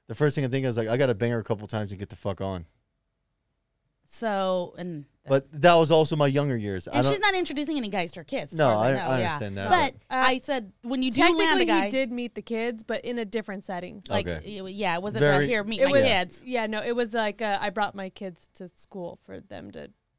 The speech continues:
Speaker 3: learn how to deal with children.
Speaker 2: Uh, I did also tell her, I was like, you know, guys sometimes like to step in for ladies.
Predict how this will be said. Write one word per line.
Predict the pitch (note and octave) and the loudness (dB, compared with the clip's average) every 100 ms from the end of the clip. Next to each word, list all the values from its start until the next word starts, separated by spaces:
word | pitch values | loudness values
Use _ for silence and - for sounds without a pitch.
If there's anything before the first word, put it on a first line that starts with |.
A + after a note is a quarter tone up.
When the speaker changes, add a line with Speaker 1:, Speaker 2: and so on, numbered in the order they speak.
| _ _ _ | _ _ _
Speaker 3:
learn | A3+ G#3+ G#3+ | -12 -10 -8
how | |
to | F#3+ | -10
deal | F3+ F#3 | -12 -12
with | F3+ | -12
children. | - F#3+ - C#3 G#3+ _ - | -12 -12 -12 -18 -20 _ -8
Speaker 2:
Uh, | A#3+ A#3+ A3+ G#3+ G#3 G3+ G3+ - _ - | -4 0 0 0 -2 -2 -6 -10 _ -10
I | G3+ A#3+ | -4 -2
did | B3+ B3+ | 0 0
also | B3+ - G#3+ | 0 -2 -10
tell | A3+ A3 | -4 -4
her, | A3+ F#3 | -2 -4
I | |
was | F3 F#3 | -4 -6
like, | F#3 F3 | -8 -8
you | G3 | -8
know, | F#3+ F3+ F3+ E3+ _ _ _ _ | -4 -4 -4 -8 _ _ _ _
guys | - B3 C#4+ C#4 F#3 - _ _ _ - | 0 2 2 -2 -8 -20 _ _ _ -10
sometimes | - B3+ C#4+ C#4+ D4+ - | -2 -2 0 0 -2 -2
like | A3 - | -6 -6
to | |
step | A3 - G3 | -10 -6 -6
in | G#3+ A#3 | -4 -6
for | B3+ | -4
ladies. | C#4 C#4 D4+ E4 - | -4 -2 -2 -6 -8